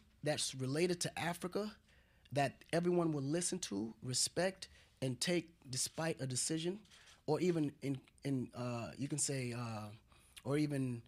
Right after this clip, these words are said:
consider to listen to, is President Obama. He's that one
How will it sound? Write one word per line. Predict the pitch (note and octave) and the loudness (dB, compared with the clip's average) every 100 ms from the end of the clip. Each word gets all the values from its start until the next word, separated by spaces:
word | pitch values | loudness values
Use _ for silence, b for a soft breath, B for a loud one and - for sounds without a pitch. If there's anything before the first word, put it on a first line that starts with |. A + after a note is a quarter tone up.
| - | -12
consider | - A2+ - - B3+ C#3 A2 - | -4 2 6 8 8 6 0 -10
to | - | -4
listen | C3+ E3+ F#3 | -2 0 -2
to, | - A#3 A#3+ - - _ _ _ _ - | -2 -4 -6 -16 -20 _ _ _ _ -8
is | D#3 | -6
President | - G3+ G3 G3 | 0 0 0 -2
Obama. | F#3+ A3 B2+ A#2 _ _ _ _ _ _ _ b b b | -4 -6 -8 -12 _ _ _ _ _ _ _ b b b
He's | - C4+ C4+ G3+ | 0 4 4 8
that | A3 F3+ | 8 8
one | G3 A3 A3+ | 4 4 2